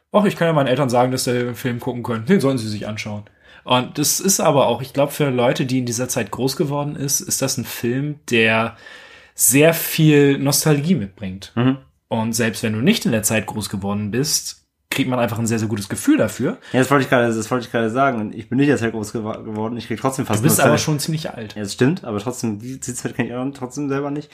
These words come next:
Speaker 2: Und trotzdem habe ich so Nostalgie gefühlt. Also,
Speaker 1: Mhm.
Speaker 2: äh, nach dem Motto, so, so, so war's. So, also, es
Speaker 1: Ja.
Speaker 2: der, der Film hat so eine, so eine schöne Ebene, wie du sagst, der ist, der ist so greifbar, der fühlt sich so, finde ich, so, so
Speaker 1: Real.
Speaker 2: nahbar an. Und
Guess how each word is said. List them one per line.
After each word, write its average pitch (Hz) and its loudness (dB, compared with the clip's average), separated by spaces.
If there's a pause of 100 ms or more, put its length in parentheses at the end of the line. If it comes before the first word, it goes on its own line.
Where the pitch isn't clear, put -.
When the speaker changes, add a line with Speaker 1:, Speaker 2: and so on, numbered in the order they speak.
(360)
Speaker 2:
Und 117 -6
trotzdem 156 2
habe 120 6
ich 107 -2
so 110 0
Nostalgie 104 0
gefühlt. 98 -6 (180)
Also, 123 -2
Speaker 1:
Mhm. 127 -4
Speaker 2:
äh, 143 -4 (260)
nach 156 -10
dem 139 2
Motto, 135 2
so, 123 -4
so, 151 -2
so 139 -4
war's. 135 2
So, 104 -6
also, 113 -6
es 110 -8
Speaker 1:
Ja. - -6
Speaker 2:
der, 131 2 (200)
der 117 -6
Film 160 6
hat 170 2
so 156 0
eine, 143 2
so 139 -2
eine 135 0
schöne 139 -2
Ebene, 143 0
wie 127 0
du 120 -4
sagst, 135 -2
der 135 -2
ist, - -10
der 123 0
ist 127 -4
so 131 -4
greifbar, 190 0
der 107 0
fühlt 127 -4
sich 120 -12
so, 120 -8
finde 113 -6
ich, 127 -6 (320)
so, 113 0
so 117 0
Speaker 1:
Real. 113 6
Speaker 2:
nahbar 123 6
an. 123 -2 (320)
Und 123 -4